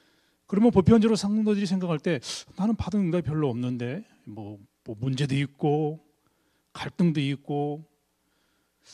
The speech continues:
뭐, 또 그렇다고 해서 뭐 되어지는 것도 별로 없는 것 같고." 이렇게 생각할 수 있거든요. "예수, 예수 믿는 것은 받은 증거 많도다."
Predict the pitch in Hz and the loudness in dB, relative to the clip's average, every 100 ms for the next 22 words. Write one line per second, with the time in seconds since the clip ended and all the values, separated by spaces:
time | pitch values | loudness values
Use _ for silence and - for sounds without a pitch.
0 | - _ - 143 175 170 165 151 - - | -20 _ -10 -2 0 0 -2 -6 -14 -14
1 | 185 190 - 196 208 190 - 139 156 196 | -6 -4 -2 0 0 -2 0 0 2 2
2 | 190 151 165 160 131 151 156 143 139 - | 0 -2 -2 -2 -2 -4 -4 -6 -8 -6
3 | 139 135 131 _ _ _ _ - 214 233 | -4 -4 -6 _ _ _ _ -6 -2 0
4 | 226 233 214 - 175 139 147 156 127 127 | 2 4 2 0 -2 -2 -2 -2 -2 -2
5 | 170 214 214 214 196 185 180 175 190 - | -2 0 -2 -2 -2 -2 -4 -4 -6 -6
6 | 147 214 202 165 165 160 135 131 139 120 | 0 0 0 -2 -2 -2 -2 -6 -8 -8
7 | - | -10